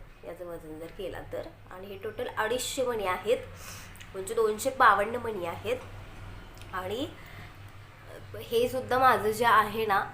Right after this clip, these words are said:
ते, अ, जवळजवळ एक तोळा होतं. आणि यामध्ये सुद्धा जे मणी आहेत ते जशा माझ्या वाट्या आहेत ना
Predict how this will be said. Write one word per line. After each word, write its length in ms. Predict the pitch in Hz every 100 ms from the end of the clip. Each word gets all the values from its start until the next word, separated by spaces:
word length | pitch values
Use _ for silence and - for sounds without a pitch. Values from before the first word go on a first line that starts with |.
| - - 208
ते, 320 | 196 202 202
अ, 440 | - 175 180 180 185
जवळजवळ 540 | 190 185 190 202 202
एक 320 | - 202 - -
तोळा 180 | 214
होतं. 480 | 220 220 185 180 233 285 - - -
आणि 320 | - 180 196 226
यामध्ये 380 | 220 247 262
सुद्धा 440 | 269 277 208 254 262
जे 240 | 254 247
मणी 320 | 254 247 214
आहेत 340 | 226 226 196 190
ते 680 | - - 208 208 214 214 214 214
जशा 220 | - 220
माझ्या 240 | 220 226
वाट्या 380 | 240 196 - 214
आहेत 340 | 226 233 -
ना 160 | 190